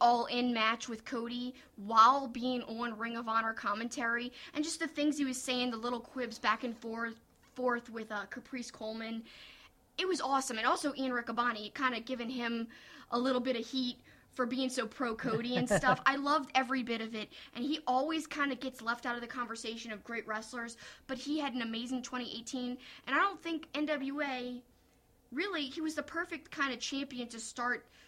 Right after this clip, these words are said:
Speaker 1: this rise of the company, or
Speaker 2: Mm-hmm.
Speaker 1: this resurrection of the company. I, s-, I use that word because it's the most appropriate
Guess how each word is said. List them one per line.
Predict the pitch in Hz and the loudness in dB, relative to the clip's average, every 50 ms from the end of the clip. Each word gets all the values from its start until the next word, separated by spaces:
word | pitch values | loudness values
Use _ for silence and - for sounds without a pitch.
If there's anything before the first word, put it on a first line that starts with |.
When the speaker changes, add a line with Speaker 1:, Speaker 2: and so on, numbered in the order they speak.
| - _ - | -20 _ -6
Speaker 1:
this | 247 247 247 214 | -6 -6 -6 -6
rise | 208 208 220 220 240 247 240 226 233 | -8 -6 -2 0 2 2 0 0 -4
of | 220 208 - | -8 -12 -12
the | 214 208 | -12 -10
company, | - - 226 226 - 226 208 202 180 | -8 -8 -8 -8 -8 -10 -8 -4 0
or | 160 165 170 160 | 2 2 4 4
Speaker 2:
Mm-hmm. | 165 190 220 240 | 2 2 0 -2
Speaker 1:
this | 233 220 - | -6 -8 -8
resurrection | 233 233 214 220 214 226 233 - - 220 | -8 -8 -6 -4 -4 -4 -4 -4 -6 -10
of | 208 196 | -10 -10
the | 208 208 | -10 -10
company. | - 208 196 190 202 196 190 185 | -10 -10 -10 -10 -10 -10 -8 -8
I, | 208 | -8
s-, | 240 - - - | -10 -10 -10 -8
I | 240 | -4
use | 240 277 285 | -2 0 0
that | 285 254 - 214 | 2 0 0 2
word | 247 262 254 226 | 4 2 2 2
because | - - - 254 - - - - - - - | 0 -6 -8 -8 -8 -10 -16 -18 -14 -10 -8
it's | 269 - - | -8 -4 2
the | - 285 | 4 6
most | 285 302 285 - 262 | 6 6 4 2 -4
appropriate | 240 - - 254 254 254 240 226 180 | -6 -6 -4 -4 -4 -4 -4 -6 -6